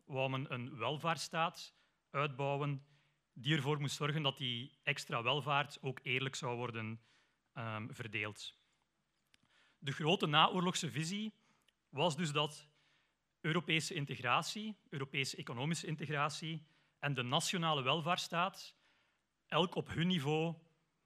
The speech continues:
complementair zouden zijn, mekaar zouden versterken. En voor een jaar of twintig, dertig heeft dat ook best goed gewerkt in de praktijk. Eh,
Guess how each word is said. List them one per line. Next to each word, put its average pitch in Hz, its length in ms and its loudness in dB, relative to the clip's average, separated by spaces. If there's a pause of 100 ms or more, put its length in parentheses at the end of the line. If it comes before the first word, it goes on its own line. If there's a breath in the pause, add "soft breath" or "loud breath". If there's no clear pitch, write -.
(300)
complementair 135 840 0
zouden 110 320 -6
zijn, 104 380 -6 (300)
mekaar 127 440 2
zouden 117 460 -6 (440 soft breath)
versterken. 104 720 -8 (1500 soft breath)
En 151 160 0
voor 147 160 0
een 143 80 2
jaar 139 280 6
of - 280 -6 (100)
twintig, 170 360 0
dertig 151 540 2 (760)
heeft 143 240 0
dat 185 120 2
ook - 420 -2
best 143 320 -4
goed 160 140 -4
gewerkt 139 540 -4
in 127 120 -6
de 113 60 -6
praktijk. - 680 -8 (1120 soft breath)
Eh, 113 360 -4